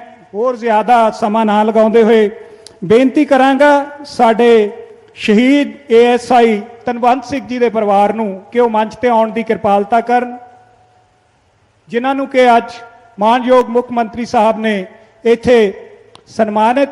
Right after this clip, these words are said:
ਕਰਨ ਦੇ ਨਾਲ-ਨਾਲ ਇੱਕ ਕਰੋੜ ਰੁਪਏ ਦੀ in line of duty, ਜੋ ਉਹਨਾਂ ਨੇ ਡਿਊਟੀ ਦੌਰਾਨ ਸ਼ਹਾਦਤ ਪ੍ਰਾਪਤ ਕੀਤੀ, ਇੱਕ ਕਰੋੜ ਰੁਪਏ ਦਾ ਚੈੱਕ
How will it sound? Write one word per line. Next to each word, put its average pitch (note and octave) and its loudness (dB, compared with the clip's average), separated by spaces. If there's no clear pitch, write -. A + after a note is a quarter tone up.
ਕਰਨ A3+ 0
ਦੇ A3+ 0
ਨਾਲ-ਨਾਲ G#3+ 2
ਇੱਕ C#4 -4
ਕਰੋੜ B3+ 2
ਰੁਪਏ B3 0
ਦੀ G3+ -2
in A#3+ 0
line B3+ 0
of A#3+ 0
duty, A#3+ -2
ਜੋ G#3+ 2
ਉਹਨਾਂ A#3 4
ਨੇ G#3 2
ਡਿਊਟੀ A3 4
ਦੌਰਾਨ G#3+ 6
ਸ਼ਹਾਦਤ G#3 2
ਪ੍ਰਾਪਤ G3+ 0
ਕੀਤੀ, G3 -2
ਇੱਕ C#4 -4
ਕਰੋੜ A#3 6
ਰੁਪਏ A3 2
ਦਾ G#3+ 4
ਚੈੱਕ A#3 2